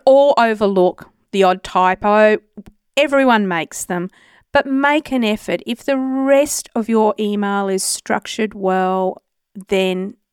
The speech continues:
a typo will simply be a typo and it won't be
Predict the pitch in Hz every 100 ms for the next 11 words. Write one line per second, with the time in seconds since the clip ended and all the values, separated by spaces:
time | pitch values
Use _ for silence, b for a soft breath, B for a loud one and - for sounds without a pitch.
0 | _ 196 190 185 185 190 185 175 180 -
1 | 180 - 175 - 175 170 185 175 - 170
2 | 170 - 170 180 B B B B - 202
3 | 208 202 196 - 185 185 185 185